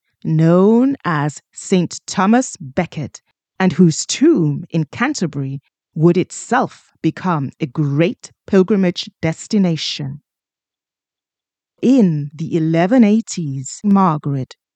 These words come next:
having done her duty by her brother, decided it was time for her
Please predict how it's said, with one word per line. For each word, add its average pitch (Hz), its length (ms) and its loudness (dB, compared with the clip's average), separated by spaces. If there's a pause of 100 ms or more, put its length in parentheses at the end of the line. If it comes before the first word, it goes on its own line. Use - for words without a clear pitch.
(160)
having 185 360 2
done 220 220 2
her 254 240 2
duty 165 600 -2
by 170 300 -2
her 208 180 0
brother, 151 540 -2 (400)
decided 185 640 0
it - 120 -8
was 277 160 -2
time 147 520 -4 (260)
for - 160 -2
her 175 200 0